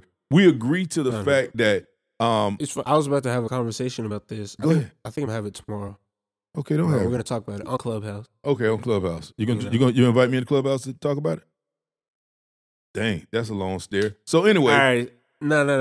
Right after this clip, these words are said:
Speaker 2: no. This is what it was. So it's based on something specific that you're not privy to.
Speaker 1: It's based upon something specific that I'm not privy to.
Speaker 2: Yeah.
Speaker 1: All right.
Speaker 2: It's a conversation continuing for something that happened that you weren't there for.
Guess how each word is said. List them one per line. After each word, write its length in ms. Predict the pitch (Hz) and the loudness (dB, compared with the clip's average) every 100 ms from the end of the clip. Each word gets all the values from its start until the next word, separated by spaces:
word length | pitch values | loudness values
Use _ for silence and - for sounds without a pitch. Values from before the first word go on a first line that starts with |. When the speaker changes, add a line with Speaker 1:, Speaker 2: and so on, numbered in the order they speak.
| 113 | -2
Speaker 2:
no. 60 | |
This 140 | 120 165 | -2 -2
is 80 | 175 | 0
what 160 | 160 | 2
it 60 | 139 | 2
was. 400 | 123 127 104 98 - | 2 0 -2 -10 -6
So 200 | 156 147 | -2 0
it's 160 | 151 | 0
based 320 | 127 139 151 | 2 0 2
on 80 | 151 | -2
something 240 | 131 139 - | -2 -6 -8
specific 540 | - 113 147 135 135 | -10 -6 -6 -4 -4
that 160 | 120 - | -4 -6
you're 100 | 120 | -6
not 200 | 110 - | -6 -8
privy 220 | 117 104 | -10 -10
to. 200 | - 110 - _ _ _ _ _ _ _ _ | -14 -20 -20 _ _ _ _ _ _ _ _
Speaker 1:
It's 80 | - | -16
based 320 | 92 104 104 | -4 -4 -4
upon 260 | 104 101 98 | -8 -8 -8
something 500 | - 95 95 95 90 | -6 -8 -6 -10 -10
specific 760 | - 85 - 104 95 - 90 - _ _ _ - | -12 -12 -10 -8 -8 -10 -14 -16 _ _ _ -4
that 140 | 95 | -2
I'm 100 | 95 | -2
not 180 | 87 80 | -4 -4
privy 280 | - 87 76 | -4 -4 -4
to. 200 | - - _ | -12 -20 _
Speaker 2:
Yeah. 200 | 113 107 - _ _ - | -10 -10 -14 _ _ -2
Speaker 1:
All 100 | 120 | 2
right. 240 | 107 101 - _ _ _ _ | 4 2 -4 _ _ _ _
Speaker 2:
It's 100 | 165 | -4
a 60 | 175 | -2
conversation 600 | 175 160 147 - 151 131 | 0 0 0 -2 -2 -4
continuing 500 | 143 120 147 139 127 | -8 -4 -2 0 -2
for 60 | - | -4
something 340 | 135 120 120 | -8 -6 -6
that 120 | 113 | -6
happened 360 | 110 123 113 110 | -6 -8 -8 -10
that 160 | 107 | -8
you 80 | 127 | -8
weren't 200 | 113 107 | -8 -8
there 200 | 117 113 | -8 -8
for. 320 | - 113 107 | -10 -12 -12